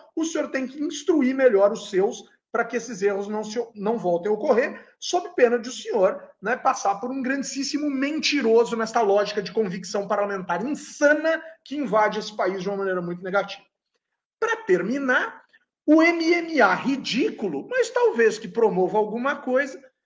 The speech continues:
entre um prefeito no Amazonas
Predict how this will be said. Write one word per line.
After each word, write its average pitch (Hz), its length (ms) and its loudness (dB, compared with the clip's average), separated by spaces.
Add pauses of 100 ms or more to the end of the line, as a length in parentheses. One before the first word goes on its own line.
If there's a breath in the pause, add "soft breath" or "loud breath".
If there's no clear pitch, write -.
(120)
entre 277 640 -4 (160)
um 240 240 -2
prefeito 285 720 -2
no 190 120 -4
Amazonas 190 1000 -4